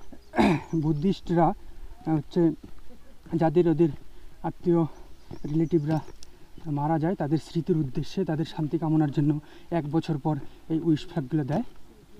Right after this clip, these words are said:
আর এই সামনে হচ্ছে monastery। এই হচ্ছে monastery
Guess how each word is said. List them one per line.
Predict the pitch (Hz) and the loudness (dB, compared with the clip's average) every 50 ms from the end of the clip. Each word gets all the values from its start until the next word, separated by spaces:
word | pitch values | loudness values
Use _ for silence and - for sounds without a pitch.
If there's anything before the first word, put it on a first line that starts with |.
| - - - - - - - - - - - - - - | -16 -16 -18 -18 -20 -18 -18 -18 -18 -20 -18 -16 -12 -8
আর | - 147 135 135 135 | -6 -4 -4 -2 -2
এই | 143 | -2
সামনে | 135 - - 156 151 151 156 | -2 0 2 4 6 6 6
হচ্ছে | 151 151 - - - 254 285 - - - - - - - - - - - - - - - - - - | 4 4 2 4 4 4 4 4 2 -10 -14 -14 -16 -20 -20 -20 -20 -18 -18 -18 -18 -16 -12 -8 -4
monastery। | 147 143 143 143 156 147 - - - 175 262 294 - - - - - - - - - - - - - - - - - - - - - - - - - - - - - - - | -2 0 2 4 4 2 2 0 4 6 6 6 4 2 -16 -16 -14 -12 -12 -12 -12 -14 -18 -18 -18 -10 -4 0 0 2 2 0 0 0 -2 -2 -2 -2 -2 -2 -4 -4 -2
এই | 185 175 170 | -2 -2 -2
হচ্ছে | 165 170 156 - 196 | -2 -4 -6 -6 -4
monastery | 170 160 156 156 160 151 - - - - 190 240 | -4 -2 -2 -2 -2 -4 -6 -8 -6 -6 -6 -6